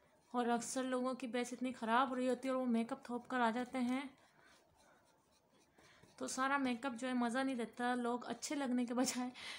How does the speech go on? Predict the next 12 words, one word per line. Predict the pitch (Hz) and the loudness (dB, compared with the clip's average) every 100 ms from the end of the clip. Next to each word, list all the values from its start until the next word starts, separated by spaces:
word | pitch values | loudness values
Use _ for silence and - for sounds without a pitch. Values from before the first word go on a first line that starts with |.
| - - 262 | -14 -8 -4
बुरे | 233 254 | 2 4
लग | 277 247 | 4 2
रहे | 240 240 | 2 0
होते | 233 240 | 0 -2
हैं। | 240 | -2
तो | |
फिंगर | 262 262 262 294 | -2 0 2 0
को | 294 | -2
छोड़ | 294 269 269 | -2 0 0
दें, | 277 | 0
ठीक | 262 294 | -2 -4
है। | 311 | -6